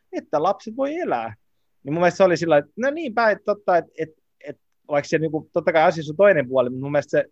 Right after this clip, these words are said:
niinku menee hyvin siihen, että onko ollut läsnä lapsilleen, että varmaan ehkä sit silloin, kun on ollut siellä lastensa kanssa,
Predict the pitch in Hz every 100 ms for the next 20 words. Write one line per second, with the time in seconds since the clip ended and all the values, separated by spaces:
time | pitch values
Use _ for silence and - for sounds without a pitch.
0 | _ 143 135 139 147 147 131 160 131 135
1 | 123 120 117 _ _ _ - 135 123 127
2 | 139 135 _ _ _ _ _ _ 143 156
3 | 151 151 131 143 143 - 120 120 120 131
4 | 160 165 139 120 147 - 160 170 202 190
5 | 170 180 - 233 247 - 135 123 123 -
6 | 120 120 117 _ 135 135 170 - 123 127
7 | - - 131 123 - 131